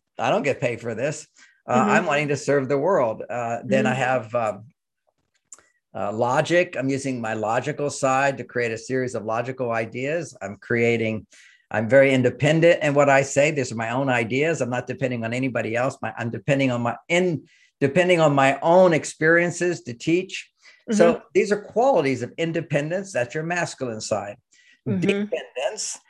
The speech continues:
Speaker 1: is your feminine side. So I'm also, and being so confident what I say, I'm also dependent on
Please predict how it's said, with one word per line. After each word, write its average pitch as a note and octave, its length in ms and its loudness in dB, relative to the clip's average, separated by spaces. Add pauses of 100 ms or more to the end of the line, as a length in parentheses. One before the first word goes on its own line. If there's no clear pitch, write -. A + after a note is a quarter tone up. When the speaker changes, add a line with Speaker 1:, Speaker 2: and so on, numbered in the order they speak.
(140)
Speaker 1:
is D3 220 4
your E3 120 4
feminine E3 500 2
side. A2 440 -2
So C#3 220 2
I'm D3 240 -2
also, C#3+ 480 0
and A#2+ 140 -4
being C3 180 -6
so B2+ 160 -6
confident D#3+ 540 -2
what A#2+ 160 0
I A2+ 100 0
say, D#3 320 -2
I'm C3 160 -6
also D#3+ 400 -4
dependent D3+ 640 -2
on B2+ 360 -2